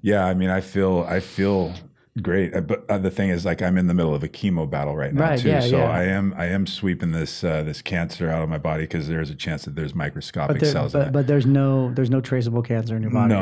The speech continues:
Speaker 1: no
Speaker 2: as
Speaker 1: traceable cancer at this time, my
Speaker 2: Hallelujah,
Speaker 1: brother.
Speaker 2: hallelujah,
Speaker 1: Yeah.
Speaker 2: man. That's fucking
Speaker 1: Oh,
Speaker 2: incredible.
Speaker 1: it's amazing, man.
Speaker 2: I mean,
Speaker 1: It's
Speaker 2: to think about that conversation we had,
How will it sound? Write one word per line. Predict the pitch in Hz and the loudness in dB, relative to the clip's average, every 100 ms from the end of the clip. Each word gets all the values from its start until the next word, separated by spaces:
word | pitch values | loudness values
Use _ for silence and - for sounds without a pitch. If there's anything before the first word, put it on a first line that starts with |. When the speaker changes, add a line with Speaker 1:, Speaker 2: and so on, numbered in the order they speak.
| 92 | 4
Speaker 1:
no | 95 | 4
Speaker 2:
as | |
Speaker 1:
traceable | - 104 87 82 87 | 2 0 0 -2 -4
cancer | 78 80 73 76 | -2 -4 -4 -6
at | 71 | -6
this | 69 | -10
time, | - 64 71 - - | -10 -12 -12 -18 -6
my | 127 | 0
Speaker 2:
Hallelujah, | 123 123 120 | 2 4 4
Speaker 1:
brother. | 110 113 | 2 0
Speaker 2:
hallelujah, | 120 127 123 117 110 | 0 2 2 2 2
Speaker 1:
Yeah. | 110 107 | 0 0
Speaker 2:
man. | 113 - - | -2 -8 -4
That's | 120 120 | -4 -2
fucking | 123 117 117 | -4 -2 -2
Speaker 1:
Oh, | |
Speaker 2:
incredible. | 110 87 107 | 0 2 2
Speaker 1:
it's | 98 | 2
amazing, | 101 95 85 73 71 | 2 2 0 -4 -2
man. | 73 | 2
Speaker 2:
I | |
mean, | 147 135 | 2 2
Speaker 1:
It's | |
Speaker 2:
to | 123 | 2
think | 156 143 | 0 2
about | 131 117 117 | 2 0 0
that | 110 117 | -4 -2
conversation | 123 127 117 120 117 117 | 0 0 0 0 0 -2
we | 107 | -2
had, | 104 98 95 | -2 -4 -6